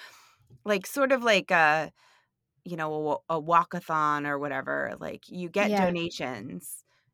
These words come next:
Speaker 1: um, to, like, sponsor your team. And the first thing that you have to do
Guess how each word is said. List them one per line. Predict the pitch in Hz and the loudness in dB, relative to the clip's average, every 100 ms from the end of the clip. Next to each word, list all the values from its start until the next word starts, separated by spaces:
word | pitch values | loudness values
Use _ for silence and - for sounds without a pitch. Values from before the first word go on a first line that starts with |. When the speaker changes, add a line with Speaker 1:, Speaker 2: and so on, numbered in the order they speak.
| _ _ - | _ _ -4
Speaker 1:
um, | 156 147 143 151 151 151 | -2 -2 -4 -8 -12 -14
to, | - 175 | -10 -6
like, | 160 147 | -6 -8
sponsor | - 160 160 160 | -2 -2 -2 -8
your | 156 | -10
team. | 156 - 101 - - 208 _ _ _ _ _ _ _ _ _ _ _ _ _ _ - | -10 -12 -14 -14 -16 -18 _ _ _ _ _ _ _ _ _ _ _ _ _ _ -6
And | 180 175 170 | -4 -2 -4
the | 170 | -8
first | - 247 240 208 - - _ _ | -4 2 2 2 -10 -16 _ _
thing | - - 208 190 180 165 | -16 -4 -2 -2 -4 -4
that | 175 | -4
you | - 175 | -4 -4
have | 160 - | -4 -4
to | 156 | -10
do | 170 165 | -6 -4